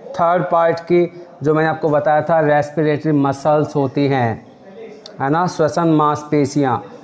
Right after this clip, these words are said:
तो श्वसन मांसपेशियाँ जो होती हैं, वो दो हैं, एक तो है intercostal muscles और दूसरी है डायफ्राम।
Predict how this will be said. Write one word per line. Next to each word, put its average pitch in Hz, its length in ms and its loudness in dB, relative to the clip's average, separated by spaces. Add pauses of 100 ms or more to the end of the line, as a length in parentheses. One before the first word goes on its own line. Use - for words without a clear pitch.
(180)
तो 160 100 0
श्वसन 160 380 0
मांसपेशियाँ 170 720 2
जो 165 140 2
होती 160 240 0
हैं, 151 480 0
वो 151 200 2
दो 147 300 2
हैं, 147 380 0 (360)
एक 147 240 -2
तो 170 240 2
है 160 360 2
intercostal 156 960 2
muscles 156 680 0 (300)
और 139 140 2
दूसरी 151 460 2
है 156 260 2
डायफ्राम। 120 640 0